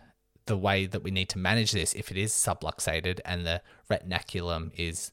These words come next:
undergone some sort of damage, um, it can be con-, treated, uh, it can be treated or managed conservatively through immobilization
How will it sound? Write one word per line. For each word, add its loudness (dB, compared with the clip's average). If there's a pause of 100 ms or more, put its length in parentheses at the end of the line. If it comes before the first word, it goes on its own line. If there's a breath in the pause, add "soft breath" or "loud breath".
(320 soft breath)
undergone 0
some 0
sort -2
of -10
damage, 0 (400 loud breath)
um, 6 (580 loud breath)
it 0
can 4
be 6
con-, -2
treated, 2 (120)
uh, 2
it -6
can 2
be 2
treated 6
or 6
managed 4
conservatively 6
through 0
immobilization 4